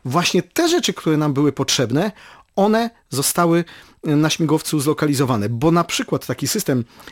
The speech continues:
sterowania, e, elektronicznego silnikami, właśnie ten fadek, spowodował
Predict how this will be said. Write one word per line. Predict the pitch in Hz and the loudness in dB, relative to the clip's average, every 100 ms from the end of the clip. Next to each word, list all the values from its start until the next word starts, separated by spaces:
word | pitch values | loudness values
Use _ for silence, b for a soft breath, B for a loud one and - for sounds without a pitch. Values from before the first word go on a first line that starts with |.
| - | -10
sterowania, | - 160 165 170 160 - _ _ _ _ _ - - | 0 0 2 2 0 -4 _ _ _ _ _ -16 -6
e, | 104 117 - | -4 -2 -2
elektronicznego | 120 - 147 135 160 143 | -2 0 -2 0 0 0
silnikami, | - 143 - 131 123 | 0 -4 -2 -2 0
właśnie | 120 123 | -2 -4
ten | 123 | -6
fadek, | 117 120 185 B B B | -4 -4 -4 B B B
spowodował | - 180 208 214 214 | -6 -2 0 2 0